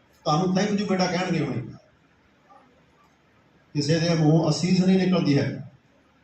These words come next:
ਅਨਪੜ੍ਹ ਬੰਦਿਆਂ ਨੂੰ ਪਿੰਡਾਂ ਜਾ ਕੇ ਮਿਲੋ, ਸ਼ਾਇਦ ਤੁਹਾਨੂੰ ਕੋਈ ਮਾਤਾ ਭੁੱਲੀ ਭਟਕੀ ਕਹਿ ਦੇਵੇ ਕਿ "ਜੁਗ ਜੁਗ ਜਿਉਵੇਂ ਜਵਾਨੀਆਂ ਮਾਣੇ, ਗੁਰੂ ਤੈਨੂੰ ਭਾਗ ਲਾਵੇ।"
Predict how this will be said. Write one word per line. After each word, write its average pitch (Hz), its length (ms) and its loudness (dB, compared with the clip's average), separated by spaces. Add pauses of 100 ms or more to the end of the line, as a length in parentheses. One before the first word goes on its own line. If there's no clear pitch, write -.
(460)
ਅਨਪੜ੍ਹ 185 260 0
ਬੰਦਿਆਂ 170 320 0
ਨੂੰ 185 140 2
ਪਿੰਡਾਂ 190 280 2
ਜਾ 190 160 2
ਕੇ 190 180 -2
ਮਿਲੋ, 185 460 0 (240)
ਸ਼ਾਇਦ 202 380 -2
ਤੁਹਾਨੂੰ 185 360 -2
ਕੋਈ 190 120 0
ਮਾਤਾ 180 460 -2
ਭੁੱਲੀ 170 300 -6
ਭਟਕੀ 160 240 -4
ਕਹਿ 180 220 -2
ਦੇਵੇ 156 460 -4 (160)
ਕਿ 160 180 -6
"ਜੁਗ 190 120 0
ਜੁਗ 185 260 2
ਜਿਉਵੇਂ 165 380 0
ਜਵਾਨੀਆਂ 165 480 -2
ਮਾਣੇ, 156 320 -4
ਗੁਰੂ 156 160 -6
ਤੈਨੂੰ 165 180 -4
ਭਾਗ 165 260 0
ਲਾਵੇ।" 127 480 -2